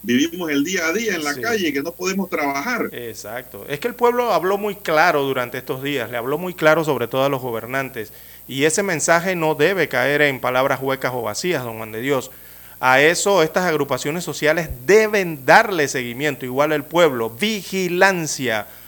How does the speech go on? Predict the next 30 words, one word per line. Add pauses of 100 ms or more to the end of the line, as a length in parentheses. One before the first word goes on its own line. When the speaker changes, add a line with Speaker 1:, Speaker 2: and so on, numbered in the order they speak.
(180)
Speaker 2:
para
que
se
cumpla
con
la
parte
del
gobierno,
don
Juan
de
Dios, (400)
y
por
parte,
y
por
su
parte
el
gobierno
también
debe
ser
efectivo
y
debe
ser
transparente